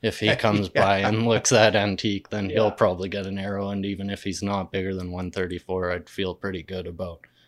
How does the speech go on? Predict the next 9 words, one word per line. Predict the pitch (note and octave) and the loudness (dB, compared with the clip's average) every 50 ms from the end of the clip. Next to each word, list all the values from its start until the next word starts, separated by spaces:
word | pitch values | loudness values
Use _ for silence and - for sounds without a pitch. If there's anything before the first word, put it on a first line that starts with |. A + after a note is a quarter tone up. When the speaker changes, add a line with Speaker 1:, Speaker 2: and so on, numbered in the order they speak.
| _ _ | _ _
Speaker 2:
Yeah. | - - - | -10 -6 -4
Speaker 1:
at | G2+ A2 G2 | -2 0 0
least | G#2 G2+ - - | 0 -2 -2 -4
sticking | - - - A2 F#2+ - G#2+ F#2 F2+ | -4 0 2 2 4 4 2 0 -4
to | - - | -4 -2
my | G2+ G2+ F#2 | -2 -2 -2
plan | - - - G#2+ G2+ G2+ G2+ F#2+ F#2+ | -2 2 2 4 4 4 2 0 -2
of | F#2 F2+ - - - _ _ _ _ _ - _ _ _ _ _ _ _ _ _ _ _ _ _ _ - - | -4 -6 -8 -12 -16 _ _ _ _ _ -20 _ _ _ _ _ _ _ _ _ _ _ _ _ _ -16 -16
having | - - - G#2 G2 F#2+ F2+ F#2+ F2+ F2+ E2+ | -12 -4 -2 -2 0 0 0 -2 -2 -4 -6